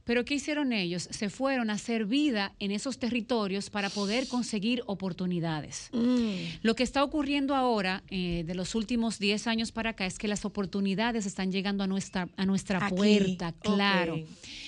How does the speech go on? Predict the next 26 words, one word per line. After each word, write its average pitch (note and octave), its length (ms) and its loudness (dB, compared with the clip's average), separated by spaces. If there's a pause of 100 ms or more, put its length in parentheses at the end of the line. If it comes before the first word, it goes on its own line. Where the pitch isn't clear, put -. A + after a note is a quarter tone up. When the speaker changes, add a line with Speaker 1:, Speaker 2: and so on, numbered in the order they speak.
(160)
Speaker 1:
En A3+ 200 0
mi A#3+ 120 0
caso, D4 340 -2
por C#4 140 -2
ejemplo, C4+ 420 0
que G#3+ 120 -4
fue G#3 140 -8
una A3+ 160 -4
producción A3 500 -2
de, G#3+ 160 -2
en G3 120 2
Colombia, G#3+ 520 2
que F#3 200 -4
ustedes F#3+ 480 -4
ya G3+ 180 0
conversamos G#3 500 0
de G#3 80 0
eso G3 280 -2
con F#3 160 -2
la F#3 80 2
audiencia G3 400 0
y - 40 -6
que - 320 -6
saben F#3 220 -4
un G3+ 140 -2
poquito, G3+ 460 -2